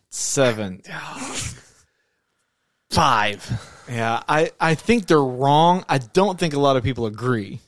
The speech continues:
Speaker 1: That's kinda where I landed.
Speaker 2: Yeah.
Speaker 1: I, I, g-, yeah. So Harry Potter moves on.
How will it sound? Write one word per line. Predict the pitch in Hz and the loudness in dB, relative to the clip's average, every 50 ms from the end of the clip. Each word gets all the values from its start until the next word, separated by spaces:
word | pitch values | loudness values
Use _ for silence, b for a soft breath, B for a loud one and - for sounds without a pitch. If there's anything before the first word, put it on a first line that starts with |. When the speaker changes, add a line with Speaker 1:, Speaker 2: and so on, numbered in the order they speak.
| _ _ _ | _ _ _
Speaker 1:
That's | - 135 131 - | -10 -8 -6 -4
kinda | - - 165 151 | -2 0 2 2
where | 139 127 123 120 | 4 4 4 4
I | 120 | 2
landed. | 113 107 98 95 90 95 92 92 131 | 0 -2 -4 -8 -12 -14 -16 -12 -4
Speaker 2:
Yeah. | 143 143 143 139 123 101 90 80 - - - - | 0 2 2 4 4 2 0 -2 -4 -8 -8 -8
Speaker 1:
I, | 135 110 147 135 120 143 | -6 -4 -2 -2 -2 -2
I, | 131 | -4
g-, | 143 139 - 147 135 113 147 - _ _ _ _ _ _ | -6 -8 -6 -6 -6 -6 -8 -14 _ _ _ _ _ _
yeah. | - 131 110 - - - _ | -12 -10 -10 -10 -12 -16 _
So | - - 127 123 | -10 -8 -6 -2
Harry | 123 156 170 160 | 2 2 2 2
Potter | 135 143 135 123 113 | 4 4 2 4 2
moves | 110 107 101 98 104 | 0 0 -2 -4 -6
on. | 101 92 - - | -8 -8 -10 -14